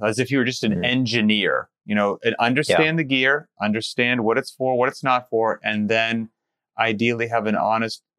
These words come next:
Speaker 1: conversation with yourself about the difference between want and need. Do you want
Speaker 2: Mm-hmm.
Speaker 1: it or do you need it? If you need it, well, 'cause you got something going on, simplest answer
Speaker 2: Yeah.
Speaker 1: in the world, use it.
Speaker 2: Go for
Speaker 1: If
Speaker 2: it.
Speaker 1: you want
Speaker 2: Yep.
Speaker 1: it, you're a free human being, make the choice that you want. But you're, I
Speaker 2: <laughs>
Speaker 1: just, just understand the gear and understand want versus need.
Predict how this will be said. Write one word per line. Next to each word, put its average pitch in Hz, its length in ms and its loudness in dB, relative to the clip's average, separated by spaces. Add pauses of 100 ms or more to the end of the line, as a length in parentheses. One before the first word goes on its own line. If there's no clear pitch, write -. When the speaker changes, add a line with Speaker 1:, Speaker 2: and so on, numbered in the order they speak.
(120)
Speaker 1:
conversation 107 600 -2
with 101 100 -4
yourself 104 420 0
about 98 220 -4
the 104 60 -10
difference 104 360 -8
between 95 360 -6
want 95 420 -2
and 90 260 -6
need. 80 340 -4 (100)
Do 101 80 -6
you 90 160 -6
want 110 320 2
Speaker 2:
Mm-hmm. 151 80 -2
Speaker 1:
it - 80 -6
or 104 80 0
do 98 160 -4
you 98 160 -2
need 87 260 -4
it? - 160 -8
If 98 160 -4
you 101 140 -2
need 131 240 2
it, 107 180 0 (340)
well, 95 280 -2 (240)
'cause 95 180 -8
you 92 60 -4
got 101 160 0
something 107 260 -2
going 104 220 -2
on, 120 300 0
simplest 123 460 -2
answer 117 220 0
Speaker 2:
Yeah. 143 60 2
Speaker 1:
in 104 40 0
the 90 60 -2
world, 95 360 -2 (120)
use 120 380 0
it. - 80 -14 (160)
Speaker 2:
Go 110 160 4
for 104 180 -2
Speaker 1:
If 110 60 2
Speaker 2:
it. 101 80 -4
Speaker 1:
you 95 100 0
want 147 300 4
Speaker 2:
Yep. 117 140 2
Speaker 1:
it, - 80 -20 (720)
you're 123 180 4
a 156 60 2
free 160 240 0
human 160 280 0
being, 165 220 0
make 151 160 0
the 143 80 -10
choice 165 300 2
that - 160 -2
you 170 80 4
want. 165 260 4
But 175 100 2
you're, 107 220 2
I 117 80 4
Speaker 2:
<laughs> 117 80 4
Speaker 1:
just, - 160 -4
just 127 160 0
understand 143 500 2
the 143 60 2
gear 185 420 2
and 117 120 -2
understand 117 480 0
want 107 240 0
versus 101 340 -6
need. 82 280 -4